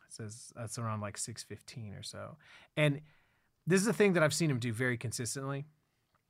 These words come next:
but I don't think I've ever seen anyone do it as,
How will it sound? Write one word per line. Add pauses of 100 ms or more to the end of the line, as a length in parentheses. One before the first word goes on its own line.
(880)
but
I
don't
think
I've
ever
seen
anyone
do
it
as,